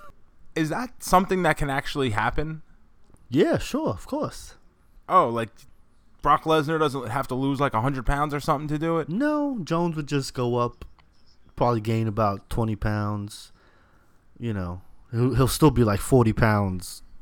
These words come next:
Speaker 1: bigger than him, but, I mean, if <laughs> First, Brock has to get him down, which isn't easy.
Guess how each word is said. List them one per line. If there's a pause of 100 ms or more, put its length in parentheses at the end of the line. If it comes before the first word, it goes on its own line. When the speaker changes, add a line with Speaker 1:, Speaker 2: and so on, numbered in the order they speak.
(180)
Speaker 1:
bigger
than
him,
but, (920)
I
mean, (360)
if (280)
<laughs> (220)
First,
Brock
has
to
get
him
down,
which
isn't
easy.